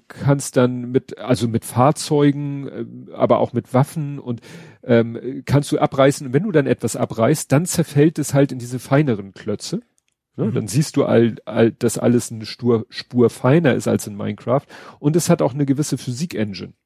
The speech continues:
Speaker 1: Also bei Minecraft ist es ja so, ein Klotz bleibt auch mal in der Luft. Wenn du drei Klötze übereinander hast und nimmst die unteren beide weg, dann bleibt der ober-, obere schweben.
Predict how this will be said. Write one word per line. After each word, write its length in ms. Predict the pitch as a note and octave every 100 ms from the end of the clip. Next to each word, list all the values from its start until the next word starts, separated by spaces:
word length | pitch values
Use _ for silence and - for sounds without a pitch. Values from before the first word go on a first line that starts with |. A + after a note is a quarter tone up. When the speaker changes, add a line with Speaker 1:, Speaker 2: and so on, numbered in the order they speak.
| _ _ _ _ _ _ -
Speaker 1:
Also 140 | A#2
bei 100 | A#2
Minecraft 440 | A2+ C3 D3+ E3 -
ist 140 | D3+
es 120 | D3
ja 100 | C#3
so, 240 | A#2+ C3+ -
ein 140 | A#2+
Klotz 260 | - C#3 -
bleibt 280 | - C3 A#2+
auch 100 | G#2+
mal 120 | B2
in 60 | A#2+
der 80 | A2+
Luft. 220 | B2+ -
Wenn 120 | A#2
du 220 | A#2 A#2 G2+
drei 240 | - B2
Klötze 320 | - C#3 -
übereinander 400 | B2+ A#2+ C#3+ D#3+ G2+
hast 200 | B2+ B2+
und 80 | A#2+
nimmst 200 | B2+ -
die 40 |
unteren 360 | B2 C#3 B2 B2
beide 280 | A#2 A2+ G#2
weg, 200 | C3 -
dann 160 | A#2
bleibt 240 | A2+ A#2 A#2+
der 80 |
ober-, 380 | A#2 A#2 A2+ A2 -
obere 300 | A#2 A#2 G#2
schweben. 380 | - A#2 F#2